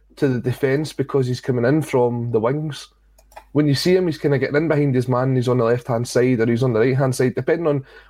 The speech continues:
whatever side he's kinda charging down, because he's done it at both ways. He's done it at Ibrox, coming in, in from the right and getting in behind the striker. He did it on Saturday, coming in from the left and getting in behind the striker. And what I was very impressed with,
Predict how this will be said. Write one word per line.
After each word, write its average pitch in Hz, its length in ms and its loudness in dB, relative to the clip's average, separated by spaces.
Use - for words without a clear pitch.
whatever 135 300 0
side 127 340 -2
he's - 140 -6
kinda 120 320 -2
charging 123 460 -2
down, 127 280 2
because 131 260 0
he's 131 140 -2
done 151 160 2
it 151 100 -2
at 110 160 -4
both 131 280 0
ways. 131 200 2
He's 123 80 -4
done 147 160 0
it 131 100 -2
at 123 120 0
Ibrox, 135 480 -2
coming 117 240 -4
in, 123 340 -2
in 135 160 2
from 123 180 0
the 117 100 2
right 143 220 2
and 143 140 -2
getting 151 180 0
in 135 140 0
behind 135 280 0
the 131 60 -2
striker. 131 480 0
He 123 60 0
did 135 200 0
it 127 40 0
on 117 180 -2
Saturday, 131 460 0
coming 123 220 -2
in 123 100 0
from 117 160 0
the 101 80 2
left 147 300 2
and 156 120 -2
getting 143 200 0
in 143 60 0
behind 139 280 0
the 135 60 2
striker. 135 460 0
And 151 420 -2
what 175 440 2
I 156 120 2
was 147 200 -2
very 135 220 2
impressed 131 460 -2
with, 151 200 0